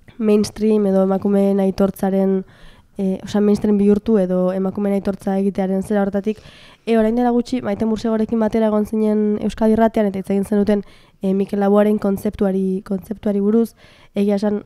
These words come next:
e, oso interesgarria eta ni behintzat saioa oso, oso gustura aditu nuen, baina horrek eraman gintuen ezinbestean pentsatzera,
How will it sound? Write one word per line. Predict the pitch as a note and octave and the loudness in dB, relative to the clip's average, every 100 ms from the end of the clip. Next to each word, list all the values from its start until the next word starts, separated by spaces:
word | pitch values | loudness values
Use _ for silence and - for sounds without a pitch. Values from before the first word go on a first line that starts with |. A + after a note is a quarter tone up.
| - | -6
e, | F#3+ F#3 | -4 -4
oso | F#3 | -2
interesgarria | G3+ G3 G3 G#3 G#3 | -4 -4 -4 -2 -2
eta | F#3+ | -2
ni | F#3+ | -2
behintzat | G3 G3 G3+ | -4 -4 -8
saioa | - G3 G3 F#3+ | -6 -4 -4 -6
oso, | - F#3+ F#3+ - _ _ _ - | -8 -8 -10 -14 _ _ _ -8
oso | A#3 B3 | -4 -2
gustura | A#3 A3 A#3+ A3 G#3+ G#3 G#3 G3+ - | -2 -4 -4 -4 -2 -2 -4 -6 -6
aditu | A3 A#3 A#3 | -4 -2 -2
nuen, | A#3 A#3 A#3 B3 | -2 0 0 -2
baina | - G#3 G#3 | -4 -2 0
horrek | G#3 A3 G#3+ | 0 -2 -4
eraman | G3+ G#3 | -2 -2
gintuen | G#3+ A3+ A3+ G#3+ | -2 0 -2 -2
ezinbestean | G3 G#3+ G#3 - A3 G#3+ | -4 -6 -6 -6 -6 -6
pentsatzera, | F#3+ F#3 F#3+ - G3+ | -8 -8 -10 -8 -6